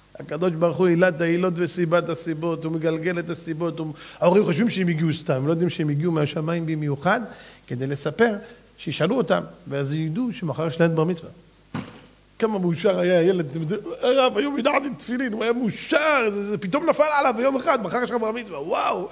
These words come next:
<laughs> מחר יש לך בר מצווה, בכלל לא יודע שיש לו בר מצווה. תאר לך, בא לך מישהו, אומר לך, "תשמע, אחי, היום אתה מתחתן."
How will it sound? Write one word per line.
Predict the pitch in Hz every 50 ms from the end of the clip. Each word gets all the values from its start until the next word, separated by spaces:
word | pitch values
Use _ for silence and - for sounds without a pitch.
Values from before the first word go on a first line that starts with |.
| - - -
<laughs> | - - - - -
מחר | 196 160 - 196 196
יש | 156
לך | 170
בר | 190 185 180
מצווה, | 185 202 180 160 147
בכלל | 147 151 185 202
לא | 214
יודע | 220 247 269
שיש | 233
לו | 240 240 247
בר | 247 247
מצווה. | 285 285 220 165 - - - - - - - - - - - - - - - - _ _ _ _ - - - - - _ _ _ _ - - - -
תאר | - 226
לך, | 226 -
בא | 233 226 262
לך | 208 196
מישהו, | 240 254 214 220 240
אומר | 233 240
לך, | 233 233
"תשמע, | 208 - 233 269 247 226
אחי, | - - 254 220
היום | 202 226 233
אתה | 226 233
מתחתן." | 214 - - 202 185 - 202